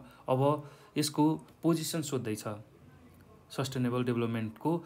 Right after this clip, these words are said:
चाहिँ प्रतिवेदन दुई हजार एक्काइसमा नेपालको स्थान कहाँ छ त भन्दाखेरि, अब अप्सनमा हाम्रो सेभेन्टी सिक्स औँ छ, त्यसै गरी छयानब्बे औँ,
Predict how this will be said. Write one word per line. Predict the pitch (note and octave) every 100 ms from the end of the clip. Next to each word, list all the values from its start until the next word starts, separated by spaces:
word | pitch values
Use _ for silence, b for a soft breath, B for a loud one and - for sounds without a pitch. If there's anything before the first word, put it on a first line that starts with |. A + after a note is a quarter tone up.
| B
चाहिँ | - B2 A2
प्रतिवेदन | A2 B2+ C3+ A#2+ A#2+ A2+
दुई | A#2
हजार | G#2+ A2
एक्काइसमा | A2+ - G#2 B2+
नेपालको | B2 B2+ A#2 B2+
स्थान | B2 C3 A#2+
कहाँ | A#2 E3+
छ | -
त | A#2
भन्दाखेरि, | G#2+ G#2 G2+ A#2+
अब | G#2+
अप्सनमा | A#2 A#2+ - C3 B2
हाम्रो | G#2+ A2 A#2+ A#2+ B B B B
सेभेन्टी | - - B2 B2
सिक्स | - C3+ - - _ _ _ _ _
औँ | B2 B2+ B2+ -
छ, | B2+ C3+
त्यसै | C3 B2+
गरी | A#2
छयानब्बे | A#2 - A#2+ B2 A2+ B2
औँ, | B2